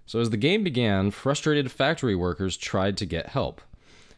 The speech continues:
Employees called the local police headquarters for backup, but were rerouted to the Miss-, Mission District substation and were tol-, were told to speak to the police lieutenant on duty at the game.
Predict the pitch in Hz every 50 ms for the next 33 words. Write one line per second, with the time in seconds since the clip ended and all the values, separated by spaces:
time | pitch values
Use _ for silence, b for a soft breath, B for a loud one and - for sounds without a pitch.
0 | b b - - - - 196 202 190 185 165 - - - 131 120 101 101 98 101
1 | 98 - 90 - - 113 131 135 - - 104 90 80 - 95 90 90 90 87 -
2 | - 92 80 - 120 135 147 - 113 95 92 87 - - 90 76 90 90 87 90
3 | 90 104 151 196 202 135 107 92 92 92 92 87 - - 95 92 90 101 113 -
4 | - 120 - - 104 127 147 - - 131 113 95 107 101 - - - 95 - -
5 | - 147 151 143 - - 95 82 82 - - 82 82 82 b b b b b b
6 | b b b 92 90 95 87 - - 110 110 - - 87 82 98 98 - - -
7 | 120 117 107 98 95 - - - 98 85 - - - 98 - - - 104 98 98
8 | - - 95 87 - - 90 87 85 85 - - 90 87 82 80 76 85 82 80
9 | 82 78 80 78 - 98 87 101 123 113 76 69 64 58